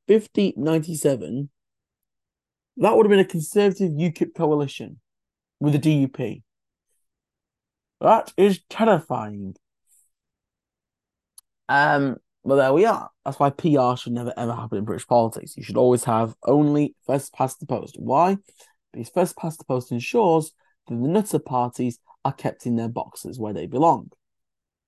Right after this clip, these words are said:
But David Cameron told the Tory party that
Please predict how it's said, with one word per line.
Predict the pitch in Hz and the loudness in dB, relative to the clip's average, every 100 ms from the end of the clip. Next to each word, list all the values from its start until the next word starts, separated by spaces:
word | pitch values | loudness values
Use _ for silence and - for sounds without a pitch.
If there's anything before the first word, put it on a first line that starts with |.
| _ _ _ _ _ _ _ | _ _ _ _ _ _ _
But | 226 247 - - | 0 0 -2 2
David | 202 196 196 | 4 4 -2
Cameron | 185 175 156 147 | -2 0 -2 -4
told | 214 208 151 - _ | -2 -2 -2 -8 _
the | - | -16
Tory | 120 147 123 | -4 0 0
party | 117 110 107 - 117 139 _ _ _ _ 139 | -2 -6 -6 -6 -6 -6 _ _ _ _ 2
that | 139 | 2